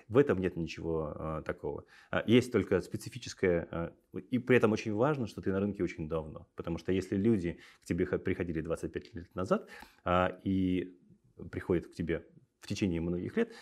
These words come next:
у них сохраняется этот вкус. Знаете, да, что есть,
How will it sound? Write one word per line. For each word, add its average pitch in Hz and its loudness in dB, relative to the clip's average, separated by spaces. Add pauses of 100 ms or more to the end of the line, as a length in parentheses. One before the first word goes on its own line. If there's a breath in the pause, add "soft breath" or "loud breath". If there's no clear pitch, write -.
(240 loud breath)
у 113 2
них 110 2
сохраняется 107 0
этот 87 -2
вкус. - -8 (100)
Знаете, 101 2
да, 98 2
что - -4
есть, 87 -2